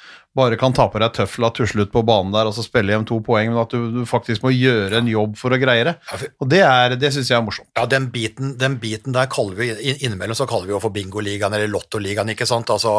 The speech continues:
Speaker 2: litt sånn sarkastisk, men egentlig så er det jo sabla bra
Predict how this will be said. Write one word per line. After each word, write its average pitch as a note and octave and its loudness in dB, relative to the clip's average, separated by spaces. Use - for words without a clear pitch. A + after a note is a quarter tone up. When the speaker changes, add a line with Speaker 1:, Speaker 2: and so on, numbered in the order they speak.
Speaker 2:
litt G#2 -8
sånn G2 -4
sarkastisk, A2 -4
men B2+ -6
egentlig G#2+ -4
så B2 2
er F#2+ -2
det G#2+ -4
jo A2 -4
sabla G2+ -2
bra G#2+ -2